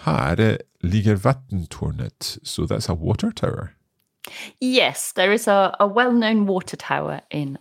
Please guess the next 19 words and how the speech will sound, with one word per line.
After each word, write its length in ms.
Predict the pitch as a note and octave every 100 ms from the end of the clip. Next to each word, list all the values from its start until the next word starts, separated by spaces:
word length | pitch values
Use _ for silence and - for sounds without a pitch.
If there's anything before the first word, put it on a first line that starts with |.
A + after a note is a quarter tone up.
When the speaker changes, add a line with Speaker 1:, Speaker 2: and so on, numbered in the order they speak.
| -
Speaker 2:
Örebro. 500 | D#3+ F#3 F#4 A#4 - _ _ _ _ _ -
Speaker 1:
Okay. 720 | D#2+ E2 - A2 - - G1+ - - - - - _
Um, 680 | - F#2+ G2 G2 F#2+ G2 F#2+ -
so 360 | - - G2+ D2+ - -
then 200 | C3+ A#2+
she 140 | -
goes 160 | F2+ E2+
on 120 | D#2+
to 80 | D2+
say, 320 | - D#2 F#3+ - _ _ _ _ _ - - -
Speaker 2:
"Slottet 840 | - - D4+ F#4+ - _ F#4 F4+
har 300 | - D4 C4+ C4+
öppet 520 | B3 _ - F3+ -
mellan 580 | E3+ E3+ D#3+ D#3+ D#3 D#3
klockan 560 | - E3 - - D#3+
tio 540 | D#3 - B3+ G#3+ C4+ F4
och 120 | C#4 B3
sjutton 480 | C4+ - - E3
idag." 240 | F3+ F#3+